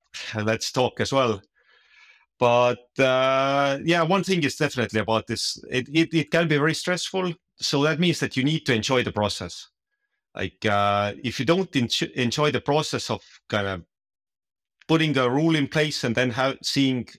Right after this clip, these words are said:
half an hour later how fraudsters just bypass it and you have to go again and again, this is frustrating, but at the same time, you have to enjoy it. So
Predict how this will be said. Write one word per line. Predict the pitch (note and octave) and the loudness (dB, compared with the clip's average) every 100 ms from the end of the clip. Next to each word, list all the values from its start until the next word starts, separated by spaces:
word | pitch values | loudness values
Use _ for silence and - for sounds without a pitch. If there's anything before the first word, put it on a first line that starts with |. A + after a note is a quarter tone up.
| - | -2
half | C3 - | 0 0
an | B2+ | -2
hour | A#2 A#2 A2 | 0 0 0
later | B2+ C3+ A#2 | 0 0 -2
how | G#2 | -4
fraudsters | G2 - C3 - A2+ - | -6 -4 -2 -2 -6 -6
just | A#2 - | -8 -6
bypass | - A#2 - C3+ - | -2 -2 0 -2 -2
it | C#3 - | -4 0
and | G#2 | 0
you | |
have | A2 A2 | 0 -2
to | G#2+ | -4
go | A2+ A2 | 0 0
again | G2+ A#2+ B2+ | 0 0 0
and | A2 | -2
again, | F#2+ B2 C3+ - _ _ _ _ - | 0 0 0 -6 _ _ _ _ -2
this | C#3+ - | 0 0
is | C#3 - | -4 -4
frustrating, | - D#3 - G#3+ G#3+ G#3+ G#3 - | -2 0 0 0 2 0 -2 -2
but | B2 | -2
at | B2 | 0
the | C#3+ | 0
same | - D3+ C#3+ | 0 0 0
time, | C#3+ C3+ C3+ A#2+ A2 _ _ _ _ - | 0 2 0 -4 -12 _ _ _ _ -4
you | B2 | 0
have | D3+ - | 0 0
to | B2+ | -2
enjoy | A2 D3 | 0 0
it. | A2 | 0
So | - C3 B2 | -2 -2 -2